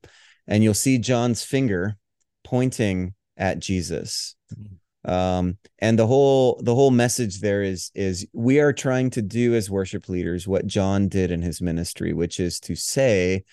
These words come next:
Speaker 1: and admonish the congregation, "Behold the Lamb of God who takes away the sins of the world." So in other words, we're mouthpieces for the gospel. We're mouthpieces for the, the only news that can actually change someone and can actually change,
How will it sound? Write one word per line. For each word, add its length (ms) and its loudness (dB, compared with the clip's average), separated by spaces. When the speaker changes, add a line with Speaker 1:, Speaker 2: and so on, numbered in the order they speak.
Speaker 1:
and 140 -4
admonish 540 -2
the 80 -4
congregation, 760 -4
"Behold 420 2
the 80 4
Lamb 260 4
of 120 -2
God 360 -8
who 80 0
takes 320 -2
away 160 2
the 120 -4
sins 520 -4
of 140 -8
the 100 -4
world." 400 -2
So 540 2
in 100 0
other 200 2
words, 180 2
we're 100 2
mouthpieces 720 -2
for 140 -2
the 80 -2
gospel. 640 -2
We're 140 -2
mouthpieces 600 0
for 160 0
the, 200 0
the 160 4
only 420 4
news 540 4
that 180 0
can 100 -6
actually 300 -6
change 420 0
someone 460 0
and 120 2
can 160 0
actually 280 0
change, 560 -2